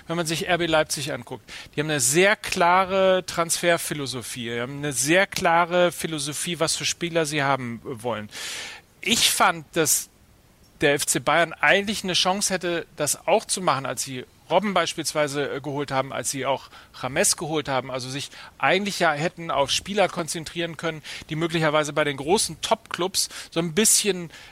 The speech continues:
äh, unzufriedene, unzufriedene Rolle haben. Ähm, Gareth Bale beispielsweise w-, wäre so ein Name gewesen, der eigentlich zu den Bayern ganz gut gepasst hat.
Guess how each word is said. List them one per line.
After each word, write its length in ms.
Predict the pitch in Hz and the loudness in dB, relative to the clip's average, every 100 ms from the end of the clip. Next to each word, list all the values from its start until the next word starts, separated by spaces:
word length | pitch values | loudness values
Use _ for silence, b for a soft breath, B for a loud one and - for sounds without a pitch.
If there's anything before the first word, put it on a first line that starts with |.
| B | B
äh, 220 | 165 165 - | 0 2 2
unzufriedene, 720 | - 220 220 185 - 165 151 | 2 2 2 0 -4 -6 -4
unzufriedene 720 | 151 190 208 185 - 170 165 | -2 0 0 -2 -4 -6 -4
Rolle 280 | 151 160 180 | 0 2 4
haben. 380 | 143 120 117 117 123 | 4 4 0 -8 -4
Ähm, 380 | 135 131 127 113 | 0 0 -4 -2
Gareth 340 | 147 147 - - | 2 2 0 2
Bale 200 | 175 190 | 4 4
beispielsweise 800 | 143 135 143 - 135 131 135 131 | 2 0 -4 0 2 2 0 -6
w-, 120 | 135 139 | -6 -4
wäre 220 | 139 139 | -2 0
so 100 | 143 | 0
ein 80 | 135 | 2
Name 320 | 135 160 156 | 2 2 -2
gewesen, 400 | 143 143 147 143 | -4 -4 -4 0
der 200 | 139 117 | 2 4
eigentlich 400 | 143 175 170 - B B | 2 2 -4 -6 B B
zu 120 | - 160 | -4 -4
den 140 | 147 | 0
Bayern 280 | 151 156 151 | 2 2 0
ganz 200 | 147 - | -4 -6
gut 180 | 156 - | -8 -10
gepasst 380 | 135 190 - | -6 -2 -2
hat. 100 | 120 | -2